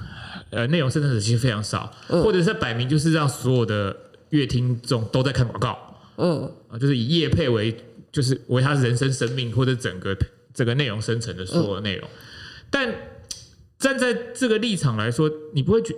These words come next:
Speaker 1: 你觉得社群上其实有一个明显的风向吗？或者是你觉得社群上是有一个比较清晰的样子，还是其实现在是，就真的是比较混乱的状况？
Speaker 2: 我觉得就是现-，就是我觉得可以去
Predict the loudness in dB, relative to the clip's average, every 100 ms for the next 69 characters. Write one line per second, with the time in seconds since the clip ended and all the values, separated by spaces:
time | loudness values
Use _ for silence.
0 | -2 2 2 2 2 0 0 -2 -2 0
1 | -2 0 0 0 -2 -2 -2 0 0 0
2 | -2 -2 -2 0 0 2 0 0 0 0
3 | 2 0 0 -2 -2 -2 -2 -2 -2 -2
4 | -4 -8 -10 -2 0 0 -6 -6 -4 -2
5 | 0 0 2 2 0 -2 0 0 0 -2
6 | -2 -2 0 0 0 -2 -4 -16 -10 0
7 | 0 0 -2 -4 -6 -8 -10 -12 -12 -12
8 | -14 -14 -16 -8 -4 -2 2 2 2 0
9 | -2 0 2 2 0 -2 -10 -20 -20 -20
10 | -20 -20 -4 -2 -2 -2 0 2 2 2
11 | 0 0 0 2 2 2 -2